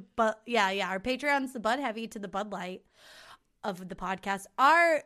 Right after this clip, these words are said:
this podcast that you're listening to right now is those, like, remember when they made those Triscuits that were, like, thin and, and, like, lower calorie? They're, like, reduced sodium.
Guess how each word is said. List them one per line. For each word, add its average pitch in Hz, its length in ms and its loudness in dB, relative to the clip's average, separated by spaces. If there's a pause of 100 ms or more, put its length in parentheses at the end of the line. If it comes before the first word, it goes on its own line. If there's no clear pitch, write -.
this 359 420 0
podcast 254 540 -2
that 240 120 -4
you're 233 120 -2
listening 247 460 -6
to 247 220 -8
right 220 360 -2
now 220 500 0 (120)
is 226 200 -2
those, 220 340 -2
like, 208 300 -4 (720)
remember 480 220 2 (100)
when 415 120 -2
they 339 120 0
made 277 300 0
those 202 240 0
Triscuits 254 840 -4
that 214 220 -2
were, 214 120 -2
like, 196 320 -4
thin 294 840 -2 (180)
and, 240 260 -4 (280)
and, 240 160 -2
like, 220 220 -2
lower 240 360 0
calorie? 226 480 -2
They're, 269 240 0
like, 262 160 -4
reduced 247 420 -6
sodium. 240 720 0